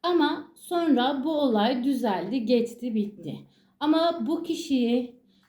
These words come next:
bu öfkelenmeyi sahiplenip devamlı o öfkeyi üzerine kusmak bence doğru değil. Bu iş hayatımızda engel, etkiliyor.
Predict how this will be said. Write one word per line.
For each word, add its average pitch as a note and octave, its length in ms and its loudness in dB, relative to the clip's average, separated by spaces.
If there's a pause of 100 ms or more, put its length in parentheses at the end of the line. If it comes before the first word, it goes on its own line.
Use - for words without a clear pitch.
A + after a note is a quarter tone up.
(220)
bu D4 300 -2
öfkelenmeyi B3+ 1120 2 (100)
sahiplenip B3 960 -2 (220)
devamlı D4 480 4
o C4+ 260 0
öfkeyi B3+ 560 -4
üzerine A3 500 -2
kusmak A3 520 -8
bence F#3+ 380 -4
doğru E3+ 340 -8
değil. D3 280 -14 (760)
Bu F4 160 -6
iş - 180 -6
hayatımızda A#3+ 680 -2
engel, F3+ 480 -8 (160)
etkiliyor. E3+ 580 -14